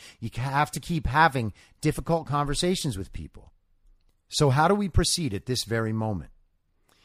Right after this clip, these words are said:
in this country with its heavily damaged psyche? Those of us who want the truth must keep seeking it,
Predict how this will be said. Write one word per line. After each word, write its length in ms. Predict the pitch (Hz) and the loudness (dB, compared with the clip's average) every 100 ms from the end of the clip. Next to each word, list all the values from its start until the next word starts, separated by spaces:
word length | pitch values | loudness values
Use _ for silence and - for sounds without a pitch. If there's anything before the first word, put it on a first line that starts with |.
| _ - | _ 0
in 160 | 143 | 2
this 160 | 151 - | 2 0
country 400 | 135 123 - 73 | 0 -4 -4 -8
with 180 | 90 107 | -6 -6
its 140 | - | -6
heavily 340 | 113 117 131 | -4 -2 -2
damaged 360 | 120 101 104 90 | -2 -2 -4 -4
psyche? 420 | - 110 - - _ - - _ | -2 -2 -6 -20 _ -20 -20 _
Those 220 | 120 143 185 | 2 2 4
of 80 | |
us 160 | 190 156 | 2 2
who 100 | 143 | 0
want 300 | 107 120 139 | 0 0 -2
the 60 | 151 | -6
truth 320 | - 131 - | -2 -4 -2
must 240 | 104 - | -6 -6
keep 240 | - 127 - | -8 -8 -4
seeking 420 | - 165 - 92 | -2 -2 -4 -10
it, 140 | 78 | -12